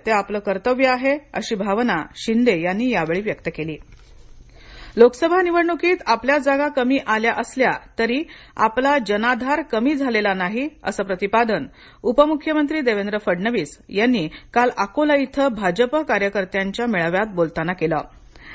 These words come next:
महायुतीच्या जागा कमी झाल्या असल्या तरी गेल्या तीन महिन्यात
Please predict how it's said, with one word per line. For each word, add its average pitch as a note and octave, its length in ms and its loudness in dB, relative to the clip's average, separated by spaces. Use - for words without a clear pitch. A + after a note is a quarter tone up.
महायुतीच्या D4 680 2
जागा C4 240 0
कमी A#3+ 240 -4
झाल्या A#3 260 -2
असल्या A3+ 320 -2
तरी G#3 160 0
गेल्या G#3+ 240 0
तीन C4 360 0
महिन्यात A#3+ 360 2